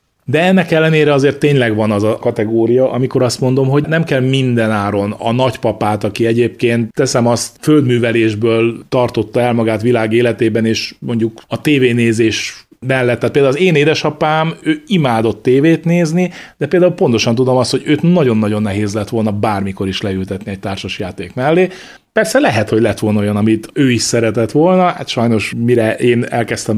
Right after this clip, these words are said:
komolyabban foglalkozni a társasjátékokkal, ő már elment, de most is bajba lennék, ha még életben lenne, hogy, hogy milyen játék lenne az, ami, ami őt valószínű érdekelni. Tehát nem biztos, hogy minden áron mindenkit le kell ültetni.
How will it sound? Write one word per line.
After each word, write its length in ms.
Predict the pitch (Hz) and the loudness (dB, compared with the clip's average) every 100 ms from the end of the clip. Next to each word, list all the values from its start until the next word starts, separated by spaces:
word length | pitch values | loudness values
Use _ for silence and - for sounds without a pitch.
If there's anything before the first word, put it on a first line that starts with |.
| 104 | -2
komolyabban 420 | 123 113 107 107 | 0 2 2 0
foglalkozni 440 | 120 110 104 104 | 0 0 -2 -2
a 40 | 104 | -2
társasjátékokkal, 800 | 113 107 107 110 113 104 107 110 | -4 -4 -6 -6 -4 -4 -2 -2
ő 100 | 110 | -2
már 200 | 104 104 | -2 -4
elment, 480 | 120 135 160 160 - - - - _ | -4 -2 -2 -4 -8 -20 -20 -20 _
de 680 | 117 113 123 127 127 123 - - 156 | -4 0 2 2 0 -2 -4 -6 0
most 420 | 170 185 202 208 | 4 6 6 4
is 120 | 131 131 | 2 0
bajba 360 | 123 113 110 | 0 0 0
lennék, 360 | 110 110 110 110 | 0 0 0 -2
ha 140 | - | -2
még 180 | 135 127 | 0 2
életben 400 | 147 139 120 120 | 4 4 2 0
lenne, 200 | 127 131 | 0 0
hogy, 140 | 135 | -2
hogy 140 | 135 147 | -2 -2
milyen 260 | 220 202 | 2 2
játék 380 | 135 131 127 123 | 2 0 0 0
lenne 280 | 127 123 127 | 2 2 2
az, 120 | 131 | 2
ami, 160 | 131 139 | 2 0
ami 220 | 127 139 | -2 -2
őt 220 | 165 156 123 | 2 2 4
valószínű 540 | 123 117 - 107 107 | 2 0 0 2 2
érdekelni. 680 | 107 104 98 95 92 101 - - - - - - | 2 0 -2 -4 -6 -8 -12 -16 -20 -20 -20 -6
Tehát 220 | 120 120 | -4 -4
nem 220 | 151 180 | 0 2
biztos, 300 | 156 131 123 | 2 2 0
hogy 100 | 120 | 2
minden 280 | 117 113 110 | 2 4 4
áron 220 | 107 104 | 2 2
mindenkit 400 | 104 101 95 98 | 2 2 0 0
le 100 | 95 | -2
kell 200 | 95 95 | -2 -4
ültetni. 480 | 92 87 - 87 - | -4 -6 -8 -10 -12